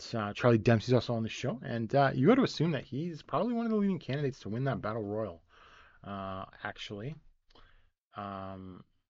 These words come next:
and actually, no, I'll just finish up with All Japan, uh, because why not? On January third, obviously Charlie Dempsey versus the winner of the Triple Crown match.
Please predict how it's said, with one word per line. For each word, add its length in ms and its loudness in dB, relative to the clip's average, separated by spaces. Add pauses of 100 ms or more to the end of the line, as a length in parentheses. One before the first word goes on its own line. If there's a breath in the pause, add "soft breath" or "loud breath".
(680)
and 140 2
actually, 200 4
no, 100 4
I'll 160 0
just 160 -6
finish 220 2
up 100 -4
with 80 -6
All 100 -4
Japan, 560 -12 (140)
uh, 240 -20 (800)
because 760 -12 (240)
why 200 -8
not? 260 -10 (2250)
On 260 -6 (120)
January 600 0
third, 540 0 (540 soft breath)
obviously 300 -2
Charlie 320 4
Dempsey 420 2
versus 540 2 (300 loud breath)
the 80 -2
winner 280 0
of 220 -4
the 60 -6
Triple 260 -6
Crown 300 0
match. 500 0